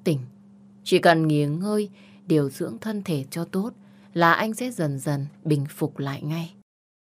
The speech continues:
Đang được chuyển lên phòng bệnh vip một trên tầng ba mươi,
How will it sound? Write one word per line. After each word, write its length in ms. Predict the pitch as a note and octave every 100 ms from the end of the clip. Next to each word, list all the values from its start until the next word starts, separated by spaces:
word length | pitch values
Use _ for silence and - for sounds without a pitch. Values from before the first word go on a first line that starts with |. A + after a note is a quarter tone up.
| _ _ _ _ _ _ _ _ _ -
Đang 220 | E3+ E3
được 120 | D3+ D3+
chuyển 220 | E3 D3
lên 240 | D3 D#3+
phòng 280 | D#3 D3+ C#3+
bệnh 220 | D3 D3
vip 240 | D3+ G#3 G#3
một 220 | D3+ C#3
trên 200 | - F3
tầng 240 | D#3+ C#3+ C3+
ba 140 | D#3
mươi, 320 | D#3 E3 E3